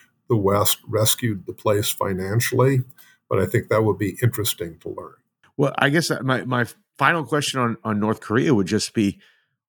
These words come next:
Speaker 2: where will we be twenty-five years? How does this game end in a certain way? Obviously, war is so horrible to,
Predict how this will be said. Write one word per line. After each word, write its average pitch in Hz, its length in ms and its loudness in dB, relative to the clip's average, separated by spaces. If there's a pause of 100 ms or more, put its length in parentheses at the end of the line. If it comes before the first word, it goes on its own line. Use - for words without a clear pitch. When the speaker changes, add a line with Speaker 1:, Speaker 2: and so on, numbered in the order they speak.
(120)
Speaker 2:
where 160 220 4
will 170 200 4
we 143 120 4
be 127 260 2
twenty-five 117 600 0
years? 85 280 -4
How 143 180 0
does 160 240 0
this 117 360 -2 (800)
game 117 320 2
end 120 300 4
in 92 100 -6
a 90 60 -4
certain 95 320 -2
way? 92 160 2
Obviously, 123 580 2
war 113 420 4
is 104 160 2
so 156 300 4
horrible 107 540 0 (460)
to, 101 380 0